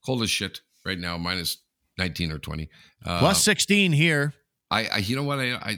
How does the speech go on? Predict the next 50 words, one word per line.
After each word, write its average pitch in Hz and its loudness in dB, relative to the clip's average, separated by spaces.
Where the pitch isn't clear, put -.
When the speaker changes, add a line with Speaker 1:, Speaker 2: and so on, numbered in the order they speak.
Speaker 1:
I - -2
didn't 156 -4
believe 113 0
that 78 -2
when 82 -8
you 80 -4
<laughs> - -4
told, - -8
told - -6
me 170 -4
that. - -10
Speaker 2:
I 104 -2
went, 117 4
I 107 2
Speaker 1:
Um, 120 4
Speaker 2:
was 110 2
whipping 139 4
into 135 2
the 127 2
Canadian 127 4
Tire 131 2
and 123 2
I 113 2
said, 107 2
"You 139 2
know 202 4
what? 262 -2
I'm - -2
gonna 220 2
go 175 8
back 151 2
to 220 6
the 170 4
car 143 4
and 135 2
take 135 2
my 127 4
coat 135 2
off 90 -2
right 87 0
now 92 0
'cause 95 -2
quite 110 2
frankly, 120 2
it's 101 0
just 110 2
too 117 4
warm 127 2
right 87 -4
now." 76 -8